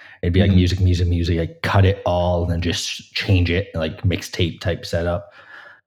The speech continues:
Speaker 1: Um, I th-, it almost feels like it's all, all, all over the place, but it's, you can tell it's purposely done.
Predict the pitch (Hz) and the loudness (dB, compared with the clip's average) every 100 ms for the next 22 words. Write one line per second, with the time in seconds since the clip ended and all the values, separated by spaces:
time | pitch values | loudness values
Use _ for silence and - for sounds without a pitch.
0 | 82 80 78 78 98 _ _ _ _ _ | -6 -4 -2 -4 -8 _ _ _ _ _
1 | - 90 - - 98 98 - _ - 101 | -4 -2 -2 -4 -2 -2 -2 _ -4 2
2 | 107 104 - 104 101 95 82 - 87 87 | 4 4 4 4 6 4 2 -2 -2 0
3 | 92 98 - 92 - 110 101 104 104 - | 0 -2 -4 -4 0 2 4 2 2 4
4 | 101 104 110 - 117 123 - - - _ | 6 6 4 4 2 2 -2 -12 -18 _
5 | _ _ _ - 101 92 - - _ - | _ _ _ 0 2 2 -2 -12 _ 2
6 | 104 98 92 95 98 98 - 101 87 90 | 4 4 4 0 2 2 2 2 2 4
7 | 92 101 | 4 4